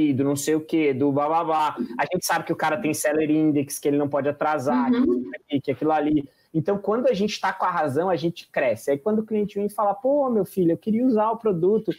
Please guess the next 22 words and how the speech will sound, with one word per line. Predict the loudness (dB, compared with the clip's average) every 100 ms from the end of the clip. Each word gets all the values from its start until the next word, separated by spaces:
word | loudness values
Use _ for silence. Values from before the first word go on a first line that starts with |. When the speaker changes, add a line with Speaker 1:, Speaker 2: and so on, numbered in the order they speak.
| -10 _ -4
Speaker 1:
Infelizmente, | 0 0 2 0 0 0
ali, | 2 2 2
ó, | 2
você | 0 -4 -2 -2
não | 0
postou | -2 -2 0
ainda, | 0 0 0 2 2
ou |
não | 0
chegou | -2 -2 0 0
ainda, | 2 0 2 2
ou | 0
você | 0 -2
não | 0
me | 0
respondeu | 0 -2 -2 0 2 2
a, | 0 -2
a |
dúvida | 0 0 -2
que | -2 -2
eu |
tinha." | -2 0 0 0